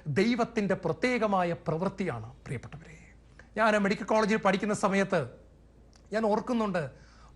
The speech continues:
പലപ്പോഴും സയൻസിന്റെ ആഴങ്ങളിലേക്ക് പഠിക്കുന്ന സമയത്ത് ഒരു ജീവൻ എങ്ങനെയാണ് ഉണ്ടാകുന്നത് എന്നൊക്കെ പഠിക്കുമ്പോൾ നമ്മൾ അത്ഭുതപ്പെട്ടു പോവുകയാണ്. ഞാൻ നിങ്ങളെ സയൻസ് പഠിപ്പിക്കുകയല്ല, പക്ഷേ ഏതാനും കാര്യങ്ങൾ നിങ്ങളുമായിട്ട് പങ്കുവയ്ക്കാതെ പോയാൽ അത് ശരിയാകത്തില്ല.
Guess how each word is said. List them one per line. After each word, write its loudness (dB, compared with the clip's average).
പലപ്പോഴും 2
സയൻസിന്റെ 2
ആഴങ്ങളിലേക്ക് 2
പഠിക്കുന്ന 0
സമയത്ത് -2
ഒരു 2
ജീവൻ 2
എങ്ങനെയാണ് 2
ഉണ്ടാകുന്നത് 2
എന്നൊക്കെ 0
പഠിക്കുമ്പോൾ -2
നമ്മൾ 2
അത്ഭുതപ്പെട്ടു 0
പോവുകയാണ്. 0
ഞാൻ 2
നിങ്ങളെ 2
സയൻസ് 0
പഠിപ്പിക്കുകയല്ല, 0
പക്ഷേ 4
ഏതാനും 2
കാര്യങ്ങൾ 2
നിങ്ങളുമായിട്ട് 0
പങ്കുവയ്ക്കാതെ 0
പോയാൽ 2
അത് -2
ശരിയാകത്തില്ല. -2